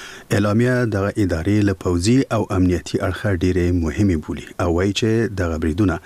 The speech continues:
د اسرائیلو د صدر اعظم بنیامین نتنیاهو په لارښوونو ترسره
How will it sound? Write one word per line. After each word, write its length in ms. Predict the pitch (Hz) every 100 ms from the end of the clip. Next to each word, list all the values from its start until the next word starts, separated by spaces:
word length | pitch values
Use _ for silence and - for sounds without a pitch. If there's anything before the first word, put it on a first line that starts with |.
| - - - 123
د 160 | 117
اسرائیلو 340 | - 110 113 110
د 100 | 92 -
صدر 180 | 80 80
اعظم 260 | 85 95 87
بنیامین 360 | 78 78 98 104
نتنیاهو 600 | 87 78 76 71 - 127 -
په 120 | 87
لارښوونو 480 | 78 - 85 95 98 -
ترسره 320 | 92 - 80